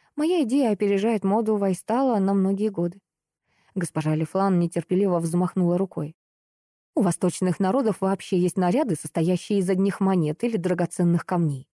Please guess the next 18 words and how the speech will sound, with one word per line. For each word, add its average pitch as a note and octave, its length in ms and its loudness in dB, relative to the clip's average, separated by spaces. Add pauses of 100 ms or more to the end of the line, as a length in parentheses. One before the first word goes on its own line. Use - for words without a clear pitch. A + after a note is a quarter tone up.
(800)
«И F#4+ 80 0
носят F4 380 0
их F4 180 0
только D4 320 -2
в - 60 -10
спальне», F#3+ 720 -2 (300)
возразила E3 580 0
я. D3 240 -6 (360)
«Если A#3+ 600 0
считаете, G#3+ 460 -4
что G3+ 160 -2
мое G3+ 160 2
платье G#3 340 -2
слишком A3 540 -2
смелое, A#3 580 0 (300)
помогите G#3 600 0
придумать G3 500 -4
иное». F#3 360 0